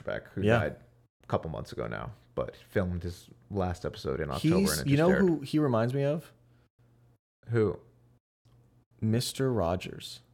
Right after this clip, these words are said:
Speaker 1: Mita Raja.
Speaker 2: No.
Speaker 1: Oh.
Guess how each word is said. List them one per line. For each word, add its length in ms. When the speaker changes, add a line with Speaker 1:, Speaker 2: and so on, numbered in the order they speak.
Speaker 1:
Mita 760
Raja. 760
Speaker 2:
No. 360
Speaker 1:
Oh. 240